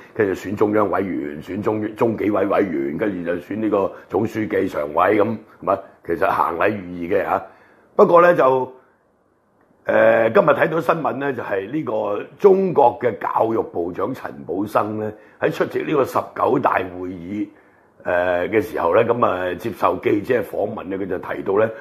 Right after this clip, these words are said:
香港呢，啊，就香港政府呢，有責任呢，係推動呢個所謂國民教育。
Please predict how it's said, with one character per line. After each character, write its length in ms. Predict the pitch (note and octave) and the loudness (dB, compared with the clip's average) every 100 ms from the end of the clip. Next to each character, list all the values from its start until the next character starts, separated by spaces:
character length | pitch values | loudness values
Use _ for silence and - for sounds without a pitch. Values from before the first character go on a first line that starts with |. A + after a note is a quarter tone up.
| - | -8
香 380 | - G#3+ G#3+ F#3 | 4 8 8 6
港 220 | C3+ C#3 | 4 6
呢， 180 | F3 F3 F3 - _ _ _ - | 6 2 0 -16 _ _ _ -2
啊， 260 | G2 B2 A#2+ | 0 0 -2
就 60 | G#2 F#2 - | -8 -8 -2
香 240 | F3+ G3+ D3 | 4 4 4
港 160 | C#3+ | 2
政 220 | D3 B2 | 2 0
府 160 | G#2+ B2+ | 0 0
呢， 120 | C3+ | 2
有 280 | A2+ A2+ C#3+ | 2 2 2
責 220 | D#3 D3+ - | 4 2 2
任 220 | G#2+ A#2 | -2 -2
呢， 140 | D#3 D#3+ - _ _ _ | -4 -6 -14 _ _ _
係 200 | A2+ A#2 | -6 -4
推 340 | E3+ F#3+ F3 | 0 2 2
動 240 | C#3+ A#2+ C#3 | 2 2 2
呢 80 | D#3 | 4
個 200 | C3 B2 | 4 6
所 160 | D3+ | 4
謂 160 | B2 - | 2 2
國 140 | B2 - | 2 2
民 180 | F2 E2 | -2 -2
教 220 | - G2+ | 2 2
育。 60 | G#2+ | 2